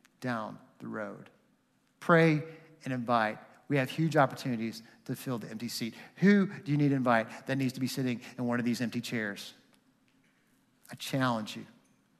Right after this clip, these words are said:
You do it, we hit the next gear, the next level. And the last one is to be generous. Be generous. Now, I want you to close your eyes,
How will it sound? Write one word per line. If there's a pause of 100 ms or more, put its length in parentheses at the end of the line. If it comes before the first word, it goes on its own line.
(300)
You
do
it,
we
hit
the
next
gear, (320)
the
next
level. (1600)
And
the
last
one (720)
is
to
be
generous. (2000)
Be
generous. (600)
Now,
I
want
you
to
close
your
eyes,